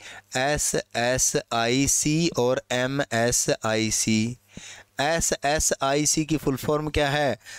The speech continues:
स्मॉल स्केल इंटीग्रेशन। एसएसआई की फुल फॉर्म क्या है? एमएसआई की फुल फॉर्म क्या है? कमेंट करके बताओ एक बार। एसएसआई और एमएसआई की फुल फॉर्म बताओ कमेंट करके जल्दी। क्या फुल फॉर्म होती है? फटाफट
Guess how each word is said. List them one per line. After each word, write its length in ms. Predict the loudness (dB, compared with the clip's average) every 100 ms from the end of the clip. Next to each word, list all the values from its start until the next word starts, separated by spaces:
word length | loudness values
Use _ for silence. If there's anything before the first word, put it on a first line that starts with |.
| -6
स्मॉल 480 | -2 0 2 2 2
स्केल 440 | 2 0 2 2 0
इंटीग्रेशन। 1120 | 0 -2 -2 -4 0 2 2 2 0 -2 -4 -8 -20 -14 -4
एसएसआई 540 | -2 0 0 2 2 0
की 100 | 0
फुल 160 | -2
फॉर्म 240 | 0 -2 0
क्या 160 | 0
है? 120 | 0
एमएसआई 380 | 0 0 0 0
की 80 | 0
फुल 160 | -2 -2
फॉर्म 200 | -2 0
क्या 100 | 0
है? 60 |
कमेंट 220 | 0 -2
करके 200 | -2 0
बताओ 200 | 0 2
एक 80 | 2
बार। 200 | 0 -4 -10 _ _ _ -20 -18 -18 -18 -20 -4 0
एसएसआई 1000 | 0 0 0 0 0 -2 0 2 2 2 2
और 220 | 0 0 0
एमएसआई 760 | -2 -2 -2 0 0 0 0 0
की 160 | -2
फुल 200 | 0 -2 0
फॉर्म 260 | -2 -2
बताओ 240 | 0 0 0
कमेंट 260 | -2 -2
करके 260 | 0 0 0
जल्दी। 500 | 2 2 2 2 -2 _ _ _ -20 -20 -20 -20 -4
क्या 140 | 0 2
फुल 200 | 2 0
फॉर्म 220 | 0 0
होती 220 | -2 0
है? 60 | -2
फटाफट 520 | 0 -2 0 -2